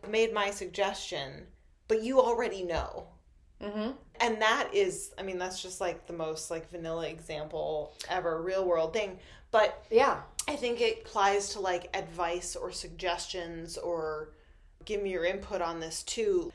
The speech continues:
Speaker 1: Sometimes that is necessary, though, so that I can figure out where I am with something.
Speaker 2: Absolutely.
Speaker 1: It gives me indication of either how I already felt but wasn't aware of it, or, like,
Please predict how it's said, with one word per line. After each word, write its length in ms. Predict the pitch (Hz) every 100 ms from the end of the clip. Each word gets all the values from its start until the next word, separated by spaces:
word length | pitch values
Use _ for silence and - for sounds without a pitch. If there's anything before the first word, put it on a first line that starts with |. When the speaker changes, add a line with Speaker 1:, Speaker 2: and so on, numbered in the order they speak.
| - -
Speaker 1:
Sometimes 420 | - 285 330 330
that 220 | 233 -
is 240 | 202 220 180
necessary, 800 | 175 156 - 233 - 302 294 302
though, 420 | 311 311 330 330 - -
so 140 | - 233
that 60 |
I 60 | 208
can 180 | 202 196
figure 340 | - 190 196
out 220 | 180 165 160
where 300 | 165 160 147
I 160 | 160 151 - 139
am 160 | 170
with 220 | 196 226 -
something. 540 | 277 277 330 320 330 202
Speaker 2:
Absolutely. 540 | 214 208 214 - 170 - _ _ _ _ _ - - _ - - _ _ 214
Speaker 1:
It 160 | 220
gives 320 | 214 208 214
me 460 | 214 208 202 196 - - - _ - - - - -
indication 600 | 233 208 202 202 196 190
of 100 | 175 - _ - 214
either 240 | 214 208
how 320 | 202 202 185
I 180 | 185 -
already 300 | 185 202 208
felt 380 | 208 185 175 -
but 140 | 175
wasn't 240 | 175 180 160
aware 260 | 151 165
of 100 | 208
it, 280 | 269 320 - - - _ - -
or, 200 | 208 196
like, 500 | 185 175 170 -